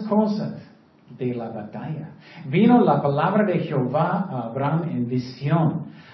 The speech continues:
Abraham tenía mucho miedo también, porque él tenía miedo que los ejércitos van a volver y atacarlo y su familia. Y Dios dijo, "No temas, Abraham,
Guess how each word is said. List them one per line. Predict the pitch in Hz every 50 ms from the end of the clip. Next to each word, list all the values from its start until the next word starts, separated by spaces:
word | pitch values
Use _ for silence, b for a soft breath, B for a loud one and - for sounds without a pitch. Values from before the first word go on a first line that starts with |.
| B
Abraham | 147 139 143 131 143 147 160 160 156
tenía | 160 156 151 156 156 156 147
mucho | 151 151 156 165 - - 139
miedo | 135 135 131 135 151 160 170 180 175
también, | 175 151 139 131 123 135 143 156 175 175 175
porque | 156 147 127 - 120 120
él | 135 143 143
tenía | - 143 139 139 135 123 117
miedo | 113 117 127 143 165 175 196 196 - B B B B -
que | 156 143
los | 135 127 - - - - - - -
ejércitos | - - - 151 165 165 - - 185 165 - 165 151 135 135
van | 120 117 131 127
a | 123
volver | 113 113 104 101 98 104 110 110 123 135 139
y | 131 113
atacarlo | 101 101 98 - - - - - 110 120 135 139 139 139 143 139 B 143 B -
y | 120 113
su | 104 104 110 101
familia. | 98 98 - 90 95 101 117 120 107 - - - - - - - _ _ _ _ _ _ _ B B B B B
Y | 208 190
Dios | 170 185 208 233 247 254 220 170 156
dijo, | 226 247 247 - - 175 139
"No | 143 190 240 262 254 254
temas, | 262 277 285 285 254 196 165 147
Abraham, | 143 127 120 117 113 104 104 98 -